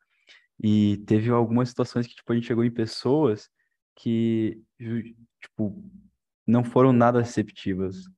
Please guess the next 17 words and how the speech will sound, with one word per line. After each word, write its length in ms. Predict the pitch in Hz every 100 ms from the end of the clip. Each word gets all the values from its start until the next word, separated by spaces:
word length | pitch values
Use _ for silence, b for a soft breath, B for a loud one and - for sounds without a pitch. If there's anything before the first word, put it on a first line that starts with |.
| _
com 200 | - 104
a 80 | 107
gente, 440 | 101 95 101 - 107
né? 220 | 104 101 101 B B B _ _ _
Tipo, 600 | - - - 101 95 92 95
de 580 | 92 104 101 101 101 98
até 240 | 107 113 143
se, 260 | - - _ _ _
até 120 | -
meio 260 | 117 131 139
ser 200 | 135 123
mal 200 | 120 127
educada 680 | 131 135 - 101 113 120 123 _
por 260 | - 123 127
não 140 | 127
querer 220 | 143 156 156
ouvir. 380 | 139 107 98